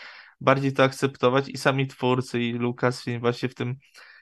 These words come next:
specjalnym, y, takim Holiday Special na YouTubie, co stworzyli prowadzący Star Wars Show, gdzie pojawia się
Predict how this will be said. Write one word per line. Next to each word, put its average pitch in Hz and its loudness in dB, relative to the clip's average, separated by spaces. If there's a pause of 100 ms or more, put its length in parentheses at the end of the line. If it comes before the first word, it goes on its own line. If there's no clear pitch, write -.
specjalnym, 127 0
y, - -4
takim 123 -4
Holiday 127 4
Special 127 -2
na 120 0
YouTubie, 123 -2
co - -10
stworzyli 123 -4 (140)
prowadzący 127 0
Star 120 2
Wars 123 -2
Show, 120 -2 (480)
gdzie 123 2
pojawia 123 4
się 120 2